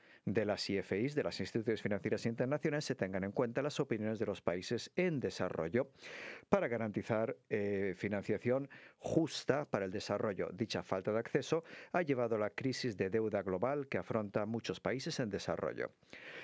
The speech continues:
A nivel global, <clears throat> perdón, a nivel global,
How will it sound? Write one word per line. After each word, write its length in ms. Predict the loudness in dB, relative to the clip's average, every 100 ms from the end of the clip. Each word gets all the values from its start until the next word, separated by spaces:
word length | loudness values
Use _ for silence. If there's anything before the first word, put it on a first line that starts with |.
| -12 -14 0
A 80 | 4
nivel 260 | 4 4 2
global, 420 | 2 2 2 0 -2
<clears throat> 1000 | 0 2 2 2 2 2 0 -2 -4 -4
perdón, 240 | -4 -4 -8 -20 _ _ _ _ -2
a 120 | 4 4
nivel 240 | 4 2
global, 380 | 2 2 0